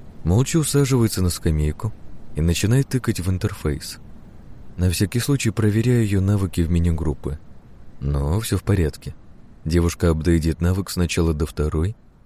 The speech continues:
а потом и до третьей ступени. Когда заканчивают, вручаю ей укороченный А К, ранее принадлежавший Дарье, и пять запасных магазинов. Рискованно, но нам сейчас нужен четвертый стрелок с огнестрелом.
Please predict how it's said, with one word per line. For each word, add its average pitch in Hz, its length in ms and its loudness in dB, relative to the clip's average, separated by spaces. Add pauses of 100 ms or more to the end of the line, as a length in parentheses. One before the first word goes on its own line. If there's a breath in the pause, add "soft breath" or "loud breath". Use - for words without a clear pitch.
а 69 120 -4
потом 92 340 0
и - 20 0
до 98 140 2
третьей 80 340 0
ступени. 78 560 -4 (920)
Когда 82 300 2
заканчивают, 92 840 0
вручаю 98 480 2
ей 110 140 4
укороченный 104 600 2
А 92 180 -2
К, 87 260 -2 (340)
ранее 85 360 4
принадлежавший 82 840 0
Дарье, 76 400 0 (540)
и 76 140 0
пять 117 220 2
запасных 110 460 0
магазинов. 90 760 0 (720)
Рискованно, 80 880 2 (160)
но 87 320 2
нам 113 200 4
сейчас 107 380 0
нужен 104 300 2
четвертый 101 500 0
стрелок 107 420 0
с - 60 -8
огнестрелом. 78 720 -4